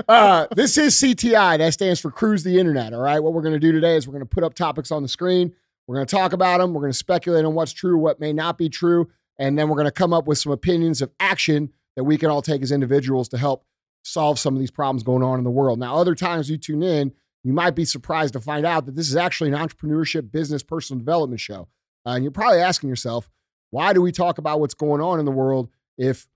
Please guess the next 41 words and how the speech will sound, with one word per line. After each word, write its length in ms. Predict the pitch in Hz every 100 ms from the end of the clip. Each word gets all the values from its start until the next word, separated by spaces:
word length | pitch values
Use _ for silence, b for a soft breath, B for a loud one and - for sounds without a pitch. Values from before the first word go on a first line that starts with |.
| _
most 320 | 120 147 180
of 60 | 151
the 80 | 135
content 480 | 143 139 135 143 127
is 100 | 107
geared 280 | 127 143
towards 280 | - 135 123
winning 320 | 107 147 151
and 120 | 135 117
personal 320 | 135 - 123
development 460 | 117 135 139 139
and 100 | 117
building 280 | 104 135 131
your 80 | 127
business?" 420 | 156 175 123 98 -
Well, 340 | 127 143 160 _ _ _ -
because 420 | - 160 143 - _
you 100 | 131
can't 340 | - 214 220 -
plant 280 | 214 208
seeds 420 | - 214 208 180 139
where 140 | 147
the 80 | 131
soil's 360 | - 180 175
not 200 | 156 151
fertile. 400 | - 170 139 92 _ _ _
And 60 | 117
if 100 | -
we 100 | 175
don't 180 | 196 175
have 260 | 180 175
fertile 220 | - 185 175
soil 320 | - 170 160
of 80 | -
freedom 360 | 160 175 170
to 60 | 147
plant 280 | - 175 160
our 100 | 156
entrepreneur 520 | 165 - 156 170 180
seeds 320 | - 175 151
in, 240 | 180 180